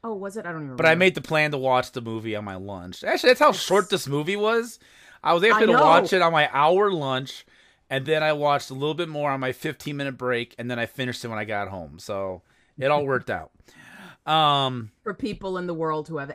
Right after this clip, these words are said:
Speaker 1: actual lunch breaks as opposed to teachers who barely have time to pee. But anyway.
Speaker 2: eh, I didn't design that. Don't take it out on me.
Speaker 1: I know. Not taking it out on you.
Speaker 2: So anyway, so, uh, George is best pals with his grandmother named Mercy. She lives in a very small town, has an old house.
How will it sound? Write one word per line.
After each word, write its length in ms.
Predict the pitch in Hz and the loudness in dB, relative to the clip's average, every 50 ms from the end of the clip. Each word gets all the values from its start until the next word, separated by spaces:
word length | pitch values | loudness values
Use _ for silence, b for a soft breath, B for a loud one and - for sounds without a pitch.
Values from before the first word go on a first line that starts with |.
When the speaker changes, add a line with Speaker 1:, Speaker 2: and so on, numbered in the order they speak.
| - | -10
Speaker 1:
actual 600 | - 160 160 175 - - - 185 170 156 151 147 | -6 -4 -4 -4 -6 -10 -14 -12 -10 -8 -8 -8
lunch 360 | 143 139 135 131 139 135 - | -8 -8 -8 -8 -10 -10 -12
breaks 380 | - 135 123 120 120 - - 107 - | -12 -10 -8 -8 -8 -10 -14 -16 -12
as 160 | 139 139 135 | -12 -10 -12
opposed 380 | 139 - - 143 131 131 - - | -12 -12 -10 -8 -8 -10 -10 -14
to 60 | 139 | -20
teachers 520 | - - - 143 143 - - 127 117 123 - | -16 -10 -10 -10 -10 -8 -10 -12 -12 -10 -12
who 60 | 135 | -12
barely 340 | 127 139 135 131 131 127 123 | -12 -12 -12 -10 -10 -10 -10
have 120 | 120 - | -12 -14
time 220 | - 123 101 113 127 | -14 -14 -14 -14 -14
to 140 | - 170 160 | -14 -14 -18
pee. 320 | - - - - 95 - _ | -18 -18 -18 -18 -18 -16 _
But 120 | - 190 190 | -8 -6 -6
anyway. 300 | 139 120 110 98 78 - - _ _ _ _ _ _ _ _ _ | -4 -6 -8 -10 -12 -16 -20 _ _ _ _ _ _ _ _ _
Speaker 2:
eh, 260 | - 113 104 95 92 - - | -10 -10 -8 -8 -8 -10 -10
I 180 | 87 92 101 | -10 -8 -8
didn't 200 | 104 101 98 95 | -6 -8 -10 -10
design 400 | 90 95 90 92 82 80 87 85 | -12 -14 -14 -14 -16 -16 -16 -18
that. 200 | 87 87 85 85 | -18 -20 -20 -20
Don't 140 | - 92 95 | -20 -20 -20
take 160 | - 95 90 | -20 -18 -16
it 60 | 101 92 | -14 -12
out 140 | 87 87 | -12 -12
on 140 | 82 82 85 | -12 -12 -12
me. 180 | 80 78 80 - _ - | -14 -14 -16 -18 _ -6
Speaker 1:
I 100 | 403 508 554 - | -6 -4 -2 -2
know. 100 | - - 160 | -2 -2 -2
Not 200 | 285 370 370 370 | -2 -4 -4 -4
taking 280 | - 160 147 - 131 127 | -6 -6 -6 -6 -10 -10
it 60 | 120 | -10
out 160 | 123 123 123 | -10 -12 -14
on 120 | 123 123 120 | -14 -14 -14
you. 120 | 127 131 127 _ b b b b b b b b b | -16 -16 -18 _ b b b b b b b b b
Speaker 2:
So 140 | - - 277 | -4 -2 0
anyway, 380 | 285 262 226 196 190 180 180 | 2 4 6 8 8 8 8
so, 580 | 170 - - 196 185 180 180 180 175 175 175 175 - - - - | 6 2 2 4 6 6 6 4 4 2 0 -2 -4 -8 -4 2
uh, 180 | 165 165 160 151 | 2 2 2 2
George 400 | 143 185 202 208 208 202 185 180 | 2 2 4 6 6 4 4 2
is 160 | 175 151 147 | -4 -8 -8
best 340 | 131 _ - 156 156 - - | -12 _ -2 -2 -2 -2 0
pals 360 | - 147 135 139 147 147 131 | 2 4 6 6 4 4 2
with 80 | 131 139 | 0 -2
his 100 | 135 127 | -4 -4
grandmother 540 | - 123 113 113 113 110 107 107 110 117 110 | -4 -4 -4 -4 -2 -2 -2 -4 -2 -4 -4
named 220 | 104 107 110 110 | -6 -6 -6 -6
Mercy. 640 | 101 95 95 95 - - - 101 98 98 98 98 95 | -6 -8 -8 -8 -10 -12 -12 -10 -10 -8 -8 -10 -10
She 260 | 92 - - 101 104 | -12 -14 -10 -8 -8
lives 220 | 107 107 107 104 113 | -6 -6 -6 -8 -8
in 80 | 104 | -10
a 40 | 101 | -10
very 200 | 98 107 107 107 | -6 -6 -6 -6
small 260 | - - 123 110 110 | -6 -6 -8 -8 -8
town, 640 | 110 - - - 101 95 92 92 92 92 95 95 92 | -8 -12 -10 -8 -6 -6 -4 -6 -6 -6 -8 -8 -10
has 160 | 95 95 95 | -10 -10 -10
an 80 | 98 - | -12 -12
old 260 | - 104 104 107 104 | -10 -10 -10 -10 -10
house. 440 | 98 98 87 85 85 90 - - - | -8 -6 -6 -6 -6 -6 -10 -12 -20